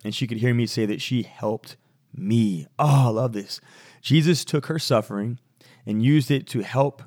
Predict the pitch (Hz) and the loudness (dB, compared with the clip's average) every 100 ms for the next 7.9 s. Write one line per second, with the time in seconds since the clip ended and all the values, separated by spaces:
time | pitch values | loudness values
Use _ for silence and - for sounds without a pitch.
0 | _ _ 110 - 127 120 117 - 113 113 | _ _ -12 -4 -2 -2 -6 -2 0 2
1 | 123 - 104 107 95 107 - - _ _ | 2 0 -10 -10 -6 -4 -6 -16 _ _
2 | _ _ _ _ 123 113 123 139 - 175 | _ _ _ _ -2 0 4 4 2 0
3 | 170 - 117 131 110 104 127 120 - 120 | -2 0 2 2 0 0 0 0 -4 -2
4 | 113 - 139 - 117 107 98 120 127 156 | -2 -4 -8 -6 -4 -2 0 0 0 -4
5 | 143 - _ - 113 113 110 110 113 110 | -6 -12 _ -8 -6 -4 -2 0 2 0
6 | 110 104 101 120 113 113 101 117 104 110 | -2 -8 -2 0 2 -2 -4 -6 -4 -6
7 | - 110 104 101 - 101 107 107 107 | -4 -2 -2 -2 -6 -4 0 0 -4